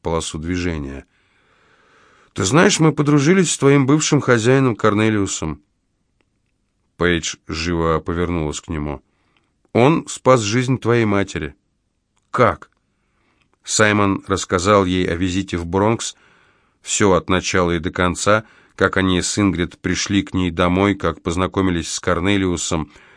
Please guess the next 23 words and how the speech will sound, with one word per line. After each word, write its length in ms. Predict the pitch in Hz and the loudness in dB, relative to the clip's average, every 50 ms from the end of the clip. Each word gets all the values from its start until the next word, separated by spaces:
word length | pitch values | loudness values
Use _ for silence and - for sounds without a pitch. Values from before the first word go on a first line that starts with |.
| _ _ _ _ | _ _ _ _
как 180 | - 95 87 - | -4 -4 -2 0
потом 320 | - 92 90 - 98 95 | 0 0 0 2 2 2
отправились 680 | 90 87 - - 95 95 92 90 87 90 87 - - - - | 2 0 0 0 2 2 2 2 0 -2 -2 -4 -6 -10 -12
в 140 | - - - | -18 -12 -6
притон 480 | - 95 92 - - 101 95 92 82 | -2 -2 -2 0 0 0 0 0 0
Крокка 720 | - - - 95 101 104 98 - _ _ - - 87 82 82 | -4 -2 0 2 2 2 0 -2 _ _ -4 0 2 2 0
в 120 | 80 - | 0 -4
подвале. 640 | - - 87 82 78 82 85 85 82 80 78 76 71 - _ _ _ _ _ _ _ _ _ _ _ _ _ _ _ _ _ _ _ _ _ _ _ | -2 -2 -2 -2 -2 -2 0 0 0 0 0 -4 -6 -8 _ _ _ _ _ _ _ _ _ _ _ _ _ _ _ _ _ _ _ _ _ _ _
"Корнелиус 580 | - - 92 98 107 131 151 160 156 151 139 - | -2 0 0 2 2 2 2 4 2 2 2 0
очень 260 | 151 143 - 147 143 | -2 0 0 -2 -2
хорошо 420 | - - 127 127 123 - - 87 | 0 2 2 2 2 0 -2 -4
ко 120 | 76 - 104 | -2 -2 -2
мне 240 | 95 92 95 107 110 | 0 0 0 0 0
относился", 640 | 107 - 120 117 110 - - 131 135 - - 113 | -2 0 -2 -2 -2 -2 -2 -2 -2 -2 -2 -4
сказала 420 | 104 - - 101 95 98 92 87 | -4 -4 -4 -2 0 0 0 0
Пейдж, 320 | 82 - - 90 85 78 - | 0 0 0 0 0 0 -4
когда 320 | - 87 82 80 87 82 | -6 -6 -6 -4 -2 -2
он 100 | 80 80 | -2 -2
закончил. 640 | 78 85 85 - - 85 82 78 - - 73 65 67 _ _ _ _ _ _ _ _ _ - - - - - - _ | -4 -4 -6 -4 -4 -4 -4 -4 -6 -8 -10 -10 -10 _ _ _ _ _ _ _ _ _ -20 -20 -20 -20 -20 -20 _
"А 460 | - - - 90 87 85 85 82 82 80 | -2 2 4 4 6 6 6 4 4 2
ещё 460 | 80 82 85 78 - - - 123 131 | 2 -2 -2 -4 -4 0 2 2 4
он 160 | 135 127 113 | 4 4 4
рассказал, 800 | 98 90 87 82 - - - 85 82 76 82 98 104 110 104 - | 2 0 0 -2 -4 -4 -4 -2 -2 0 2 2 2 2 2 -2